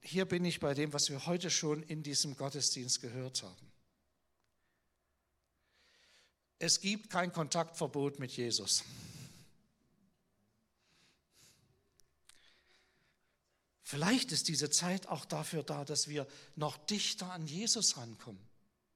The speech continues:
und Zeit nehmen, mit ihm zu reden, ihm unser Leben auszubreiten und sagen: „Jesus, schau doch mal drüber, wo habe ich einen, einen Bock geschossen? Wo habe ich einen Mist gebaut? Wo, wo bin ich nicht in dieser Liebe in deiner Art?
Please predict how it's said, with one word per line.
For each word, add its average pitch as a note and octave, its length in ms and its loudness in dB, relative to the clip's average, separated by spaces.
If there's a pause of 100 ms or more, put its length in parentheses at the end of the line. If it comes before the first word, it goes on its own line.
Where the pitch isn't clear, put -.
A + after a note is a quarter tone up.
(920)
und E3 160 -2
Zeit A3 580 8
nehmen, F#3 240 6
mit E3+ 160 2
ihm A#3 300 4
zu F#3 180 4
reden, B2 320 0 (600)
ihm F#3+ 160 0
unser F3+ 240 4
Leben G#3 360 -2
auszubreiten F#3 720 4
und E3 60 -4
sagen: D#3+ 180 -2
„Jesus, F#3 300 2
schau G3 260 4
doch F#3+ 200 -2
mal F#3 100 0
drüber, E3 400 -2 (240)
wo F3 200 0
habe F#3 140 0
ich - 140 0
einen, F3+ 220 -2
einen D3+ 120 -6
Bock F3+ 240 -4
geschossen? A#2+ 500 -2 (480)
Wo E3+ 160 2
habe F#3 160 0
ich D#3+ 100 -2
einen E3 120 2
Mist - 300 6
gebaut? A#2 480 -8 (340)
Wo, F#3 260 -2
wo F3 120 0
bin A3 200 2
ich A3 360 -2
nicht A3 280 -2
in A3+ 140 0
dieser F#3+ 300 0
Liebe G#3+ 360 -2
in F3+ 120 -2
deiner E3+ 300 -2
Art? E3+ 320 -8